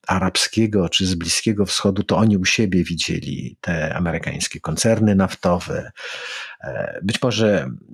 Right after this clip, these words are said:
pamiętali albo na Amerykanów przelali swoje rozczarowania i gniew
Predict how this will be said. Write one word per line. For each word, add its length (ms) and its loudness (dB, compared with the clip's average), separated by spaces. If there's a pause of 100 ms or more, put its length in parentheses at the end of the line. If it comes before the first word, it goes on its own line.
(200)
pamiętali 680 4
albo 240 2
na 360 4
Amerykanów 760 2
przelali 640 2
swoje 760 0
rozczarowania 1080 2
i 120 -2
gniew 720 0